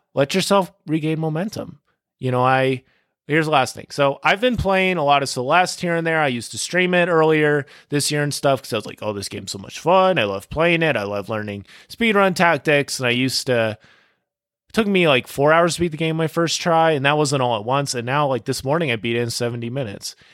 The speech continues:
And I was getting so frustrated with myself this morning when I was playing 'cause I was like, I would get to, like, this level and I'd die at this part, and I'd get so frustrated 'cause it's like, "Oh, I used to beat this level so much faster." Like, my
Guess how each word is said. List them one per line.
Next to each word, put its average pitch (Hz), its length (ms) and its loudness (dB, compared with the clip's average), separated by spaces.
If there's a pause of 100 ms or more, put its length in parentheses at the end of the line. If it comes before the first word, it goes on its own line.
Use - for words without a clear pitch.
And 180 80 0
I 208 40 4
was 233 100 -2
getting 240 160 2
so 277 260 2
frustrated 285 540 0
with 190 180 0
myself 135 580 -6 (220)
this 214 160 -2
morning 240 260 2
when 196 120 2
I 170 40 4
was 151 100 0
playing 254 340 0
'cause - 100 -6
I 185 40 0
was 160 120 -2
like, 175 320 2 (560)
I 214 140 4
would 214 200 0
get 170 200 2
to, 170 100 -6
like, 160 460 0 (380)
this 170 200 0
level 190 340 2
and 160 80 -2
I'd 147 160 -2
die 139 260 0
at 180 100 -2
this 160 160 -4
part, 214 500 2
and 156 100 -4
I'd 165 140 0
get 165 140 0
so 185 140 0
frustrated 185 560 -2
'cause - 120 -14
it's 170 100 -10
like, 160 120 -16
"Oh, 180 140 -10
I 190 40 -2
used 180 220 -2
to 175 60 -6
beat 160 180 -6
this 156 160 -4
level 160 160 -2
so 143 120 -8
much 135 200 -8
faster." 147 680 0 (920)
Like, 151 120 0
my 143 200 2